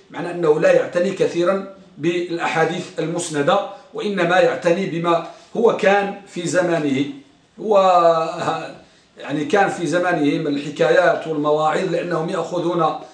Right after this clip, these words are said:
على المواعظ وعلى الحكايات يأخذون الأموال، كما يفعل الآن من يركب المنابر. يعني المنابر تشكو إلى الله من ركابها، يصعد على المنبر وجعل المنبر دكانا يرتزق منه. لا، لا يعرف أنه عندما يصعد المنبر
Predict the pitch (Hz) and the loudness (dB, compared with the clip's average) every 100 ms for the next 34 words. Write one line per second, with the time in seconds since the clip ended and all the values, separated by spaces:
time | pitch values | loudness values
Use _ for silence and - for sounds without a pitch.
0 | - _ 139 165 170 156 151 151 151 160 | -20 _ -2 2 2 2 -2 -4 2 4
1 | 156 151 165 170 151 143 160 175 190 190 | 6 4 2 2 0 -4 0 2 4 2
2 | 214 214 202 233 240 240 269 262 - - | 0 2 2 2 2 2 4 2 0 -12
3 | - - _ 240 214 180 170 - 165 165 | -20 -20 _ 2 4 4 2 0 -4 0
4 | 208 190 170 170 196 - 165 160 156 147 | 0 2 0 0 0 0 0 0 0 -2
5 | 143 147 - - _ _ _ 160 170 180 | -2 -2 -8 -20 _ _ _ -8 0 2
6 | 196 202 190 185 196 - 202 190 202 214 | 4 4 2 -2 -2 -2 -4 -2 0 2
7 | 202 196 165 165 160 143 147 202 - 170 | 2 2 2 2 0 2 4 4 2 0
8 | 151 170 160 147 151 - - - - 175 | 0 0 -2 2 2 2 -2 -12 0 2
9 | 196 214 190 175 202 190 160 175 185 165 | 4 2 2 2 0 0 2 4 2 0
10 | - 208 190 170 175 208 185 165 165 156 | 0 0 2 2 2 2 0 0 0 0
11 | 123 113 - _ _ _ _ _ _ _ | -2 -6 -14 _ _ _ _ _ _ _
12 | _ _ _ 143 170 175 165 220 254 254 | _ _ _ 2 4 4 2 4 6 4
13 | 202 196 175 185 175 196 196 185 165 196 | 2 -4 -2 2 2 2 2 4 4 4
14 | - 175 180 165 165 160 147 226 - | 0 0 0 0 0 0 2 2 0